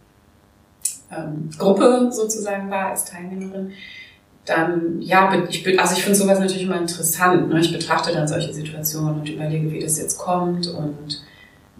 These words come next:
was da jetzt los ist, ob die dann eher dann draußen quatschen. Ich bin jetzt auch nicht so eine Flurfunk-Tante, also so jemand, der dann draußen so viel redet. Ja, würde ich mich halt fragen, was da los ist. Ansonsten,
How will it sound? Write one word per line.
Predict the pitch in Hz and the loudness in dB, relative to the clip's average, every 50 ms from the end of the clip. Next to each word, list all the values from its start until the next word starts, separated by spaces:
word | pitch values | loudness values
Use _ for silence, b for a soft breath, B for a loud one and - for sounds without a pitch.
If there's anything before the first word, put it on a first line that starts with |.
| - - - | -20 -18 -12
was | - - - - | -8 -6 -4 -2
da | - 160 | 0 2
jetzt | 165 170 170 - - | 4 4 4 4 4
los | 190 196 202 196 - | 6 8 8 8 6
ist, | 202 190 185 - - | 4 4 4 4 4
ob | - - - - - | 4 2 2 0 -2
die | - 160 165 165 | -4 0 2 2
dann | 160 165 160 160 156 156 - | 2 2 2 2 2 0 2
eher | 160 165 160 160 156 | 2 4 4 4 2
dann | 156 151 151 156 | 0 -2 -2 -2
draußen | 151 - - 196 - 220 208 | 2 4 4 4 4 4 2
quatschen. | 208 196 196 202 202 - 208 190 | 0 0 2 2 2 2 2 0
Ich | 175 170 | 0 -2
bin | - 175 | -2 0
jetzt | 175 175 175 190 | 0 2 2 2
auch | 170 165 | 2 2
nicht | 170 175 | 0 0
so | 175 170 | 0 2
eine | 165 165 | 0 0
Flurfunk-Tante, | 156 160 170 190 196 196 202 202 196 202 202 202 208 - - 196 196 - 214 208 208 - | 0 0 2 4 4 4 4 4 2 2 2 2 0 -4 -4 -4 -4 -2 -2 0 2 2
also | - - 165 165 | 2 2 0 -2
so | 165 165 165 160 | -2 -2 -4 -4
jemand, | 165 165 165 160 160 - | -4 -4 -4 -4 -4 -4
der | 160 - - | -4 -4 -4
dann | 160 160 160 156 | -4 -4 -4 -2
draußen | 156 160 180 190 196 202 202 | 0 2 4 4 4 4 2
so | 196 196 | 2 2
viel | 190 - - | 0 0 -2
redet. | 190 196 196 196 180 202 208 - B B B B B B B B B B B B - - - - - - | 0 2 2 2 2 0 -2 -4 B B B B B B B B B B B B -20 -20 -20 -20 -10 -4
Ja, | 170 185 180 180 180 160 | 0 4 4 6 6 6
würde | 156 175 170 - | 4 4 4 4
ich | - 190 | 4 4
mich | 190 190 | 4 4
halt | 190 175 - | 4 4 4
fragen, | - 185 185 196 190 175 | 6 6 6 6 6 4
was | 170 - - | 2 2 2
da | 175 160 160 | 2 2 2
los | 165 170 233 247 - - | 4 6 6 6 6 4
ist. | - - 156 160 - | 2 2 2 2 2
Ansonsten, | - 175 170 175 196 214 214 - 208 220 214 208 | 4 4 6 6 6 6 4 4 2 0 -2 -2